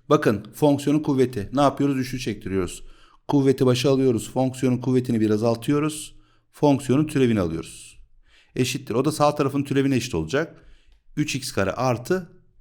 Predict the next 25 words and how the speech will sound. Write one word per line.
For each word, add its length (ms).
dörde. 320
Peki. 480
F'in 300
türevinde 400
iki. 360
O 120
zaman 140
x 200
yerine 160
iki 200
verelim. 320
İki 260
tane 420
F 80
iki 640
çarpı 360
F'in 320
türevinde 800
iki. 460
X'e 280
iki 200
verdik. 480
İkinin 400
karesi 400
dört. 520